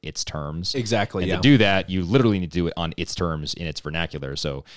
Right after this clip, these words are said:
Speaker 1: that's, that's crazy to me that it used
Speaker 2: Yeah.
Speaker 1: to be taught in Latin. I mean, I get it, I guess, if you are wanting to get the best essence of the Summa, and so you
Speaker 2: Yeah.
Speaker 1: read the Summa
Speaker 2: Or
Speaker 1: in the
Speaker 2: canon
Speaker 1: original
Speaker 2: law.
Speaker 1: Latin. Right,
Speaker 2: <laughs>
Speaker 1: yeah.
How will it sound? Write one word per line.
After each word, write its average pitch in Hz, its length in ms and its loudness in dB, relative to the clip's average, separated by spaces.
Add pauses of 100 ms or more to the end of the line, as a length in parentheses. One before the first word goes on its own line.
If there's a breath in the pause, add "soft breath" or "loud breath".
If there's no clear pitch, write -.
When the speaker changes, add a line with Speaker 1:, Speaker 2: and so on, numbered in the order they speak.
(140 loud breath)
Speaker 1:
that's, - 340 0
that's - 260 -8
crazy 82 280 0
to 95 100 2
me 131 120 6
that 92 100 0
it 73 40 -6
used 90 160 0
Speaker 2:
Yeah. 123 80 6
Speaker 1:
to 107 40 2
be - 60 -8
taught 85 200 2
in 78 120 -4
Latin. 78 260 -2 (220 loud breath)
I - 80 0
mean, 160 100 4
I 156 60 6
get 139 280 4
it, 127 120 2
I 117 80 2
guess, 104 260 2
if 101 160 -2
you 98 160 2
are 87 300 4 (260 soft breath)
wanting 90 340 2
to 90 140 -2
get 85 240 -2
the 78 300 -6 (380 soft breath)
best - 300 0
essence 87 320 -2
of 82 140 0
the 82 80 -4
Summa, 90 480 0
and 82 120 -8
so 85 120 -2
you 95 100 2
Speaker 2:
Yeah. 101 140 4
Speaker 1:
read 87 120 0
the 80 80 -6
Summa 87 380 0
Speaker 2:
Or 123 60 4
Speaker 1:
in 87 60 2
the 85 60 -2
Speaker 2:
canon 113 180 4
Speaker 1:
original 98 180 2
Speaker 2:
law. 95 80 6
Speaker 1:
Latin. 78 200 2
Right, 151 320 6
Speaker 2:
<laughs> - 40 -8
Speaker 1:
yeah. 85 260 4